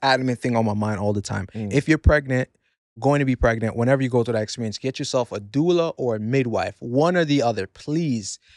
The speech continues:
Speaker 2: Espe-,
Speaker 1: Them's
Speaker 2: especially
Speaker 1: people.
Speaker 2: if you're black.
Speaker 1: Oh, oh, oh, oh my gosh.
Speaker 2: Especially if you're black.
Speaker 1: The, the delivering doctor did not like my doula because she asked too many questions, and I like that.
Speaker 2: Mm-hmm.
Speaker 1: That's, that's not, like, a personal problem.
Speaker 2: Mm-hmm.
Speaker 1: But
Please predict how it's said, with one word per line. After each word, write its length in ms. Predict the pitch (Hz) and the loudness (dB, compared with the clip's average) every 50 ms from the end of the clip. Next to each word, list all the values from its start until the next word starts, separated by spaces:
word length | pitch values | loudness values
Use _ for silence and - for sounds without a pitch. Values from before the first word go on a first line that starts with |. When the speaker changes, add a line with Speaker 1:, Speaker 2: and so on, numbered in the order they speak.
| _ _ _ | _ _ _
Speaker 2:
Espe-, 80 | - 113 | -2 2
Speaker 1:
Them's 560 | - 147 165 175 185 190 190 202 - - - | 4 4 4 4 2 2 0 0 -2 -4 -4
Speaker 2:
especially 540 | 107 - - - - 139 139 135 - 151 147 | -2 -2 -2 0 2 4 4 6 4 4 2
Speaker 1:
people. 100 | 123 110 | 0 0
Speaker 2:
if 60 | - | 0
you're 120 | 107 107 87 | -2 -4 -2
black. 420 | 78 104 101 92 85 - - - _ _ | -2 -2 -2 -2 -2 -4 -8 -16 _ _
Speaker 1:
Oh, 100 | - 143 - - | 0 0 2 4
oh, 160 | 156 170 208 - | 4 4 4 4
oh, 180 | - 170 190 - - | 4 2 2 2 0
oh 40 | 117 117 | -4 -4
my 80 | 110 - | -4 -4
gosh. 140 | - - - | -2 0 0
Speaker 2:
Especially 800 | - - - - - - 139 131 - - - 107 98 90 80 85 - - | 2 2 2 2 2 2 2 4 4 2 0 0 -4 -8 -10 -12 -14 -12
if 160 | 98 98 - | -12 -10 -8
you're 100 | 101 95 | -8 -8
black. 360 | 85 87 90 80 - - - - _ | -8 -8 -8 -8 -10 -14 -20 -20 _
Speaker 1:
The, 160 | - 123 139 135 | 0 2 2 2
the 180 | 120 123 131 | 2 0 -2
delivering 520 | 127 117 131 131 139 165 165 165 175 165 151 | 0 2 2 4 4 4 4 4 2 4 6
doctor 300 | 151 151 160 - - 147 | 6 6 6 6 2 -2
did 160 | 135 135 123 | 0 2 2
not 220 | 123 135 143 139 | 4 4 4 4
like 160 | 143 135 - | 4 2 0
my 120 | 139 127 120 | 0 -4 -2
doula 340 | 117 117 131 143 147 151 131 | -2 0 0 2 2 2 0
because 260 | 127 117 - 120 113 | -2 -2 -2 -2 -2
she 160 | - 139 131 | -2 -2 -2
asked 220 | 117 120 113 - | 0 -2 -2 -2
too 80 | - 143 | -4 -4
many 180 | 139 127 127 117 | -4 -2 -4 -2
questions, 420 | - - 131 127 - - 113 95 | 0 0 0 0 -2 -4 -6 -6
and 140 | 107 104 104 | -6 -4 -4
I 40 | 104 | -2
like 280 | 104 107 104 101 - - | 0 0 -2 -2 -6 -12
that. 220 | 73 55 53 - _ _ 107 | -14 -14 -16 -18 _ _ -10
Speaker 2:
Mm-hmm. 340 | 113 104 98 95 87 82 104 | -8 -8 -8 -8 -10 -4 0
Speaker 1:
That's, 220 | 113 110 98 95 | 0 0 0 -2
that's 240 | 98 113 107 - - | -4 -6 -4 -2 0
not, 100 | 127 123 | 2 2
like, 140 | 117 113 - | 2 2 0
a 60 | 113 | 0
personal 340 | - 131 120 113 - 117 101 | 0 0 0 0 -2 -8 -8
problem. 360 | - 90 65 62 - 64 - - | -8 -8 -8 -8 -10 -14 -14 -12
Speaker 2:
Mm-hmm. 520 | 101 101 95 92 90 82 92 90 87 82 85 - | -10 -10 -10 -10 -12 -14 -14 -16 -16 -4 4 6
Speaker 1:
But 280 | 156 139 123 - _ | 6 6 6 4 _